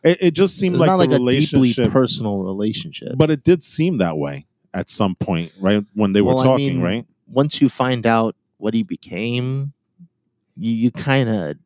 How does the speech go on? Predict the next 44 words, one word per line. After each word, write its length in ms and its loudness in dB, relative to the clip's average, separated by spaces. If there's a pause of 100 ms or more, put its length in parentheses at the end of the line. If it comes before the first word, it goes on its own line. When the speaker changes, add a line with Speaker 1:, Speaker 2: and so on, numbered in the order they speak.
Speaker 1:
Okay. 240 0
Speaker 2:
feel 320 2
that 280 -8
sympathy. 720 -4
Speaker 1:
But 140 2
the, 200 2
but 220 0
the 100 2
Electro 360 2
thing 240 -2
is 100 -2
the 60 4
one 160 2
that 140 -2
bothers 360 -4
me, 160 -14 (300)
right? 240 -8 (720)
'Cause 180 -2
Electro 360 4
Speaker 2:
Ah. 100 -2
Speaker 1:
does 260 0
not 420 -2
know 280 2
that 160 -2
Peter 240 0
Parker 380 -2
is 120 -4
Spider-Man. 460 -8 (720)
Speaker 2:
Huh. 440 -14 (120)
Speaker 1:
Okay? 380 -6
So 180 -4
that's 240 0
the 80 -2
one 260 0
thing 240 -4
that 140 0
I 100 0
would 200 -4
say 260 -8 (480)
that 160 -10
they 120 -8 (120)
kinda 380 -2
messed 280 -4
up, 140 -8